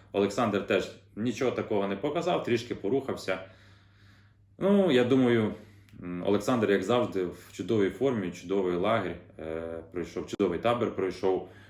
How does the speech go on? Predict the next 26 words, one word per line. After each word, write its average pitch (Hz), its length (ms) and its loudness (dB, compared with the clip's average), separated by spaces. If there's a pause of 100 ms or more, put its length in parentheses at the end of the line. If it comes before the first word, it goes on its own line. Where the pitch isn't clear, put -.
(220)
Е, 87 100 -4
в 87 160 0
інтерв'ю 127 340 0
також 110 360 0
Олександр 98 420 0
розповідав 90 600 0
про 92 100 -2
те, 117 240 0
що 80 540 -4
знаходиться 90 500 -4
в 85 60 -4
дуже 92 200 -2
хорошій 90 380 -2
формі, 123 420 0 (540)
налаштований 101 760 2
на 87 420 -2 (120)
тільки 113 260 -2
перемогу. 110 720 0 (320)
Ну, 127 100 -2
по-другому 92 420 0
тут, 85 180 -2
я 87 80 -2
думаю, 87 360 -2
не 85 80 -4
може 85 280 -4
бути. 90 340 -4